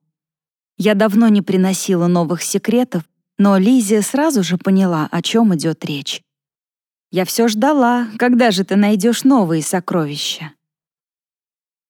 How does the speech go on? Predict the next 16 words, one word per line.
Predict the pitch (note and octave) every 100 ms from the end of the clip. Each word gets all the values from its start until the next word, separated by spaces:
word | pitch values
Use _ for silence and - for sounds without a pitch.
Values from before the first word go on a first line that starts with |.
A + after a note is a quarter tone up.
| _ _ _
В | -
сундук | A#3+ A3+ A3 F4+
попадали | - B3+ A#3+ G#3+ C#4 C4
не | B3+ C#4
только | D4 B3+ F3+ F3+
листочки | E3 D#3+ - A3+ - F#3+
со | -
словами. | F3 F#3+ F3 E3+ D3+ D3+ D3+ _ _ _ _ _ _ _
В | -
своём | G3+ A#3 B3+
шкафу | A#3 - C#4 - G4
папа | D4 E4 B3
хранил | - A#3 A#3+ C#4+
два | G#3 G3+ C4+
деревянных | G#3 F#3 F3 F#3+ F#3+ -
ящика — | F3+ D#3+ - - - D3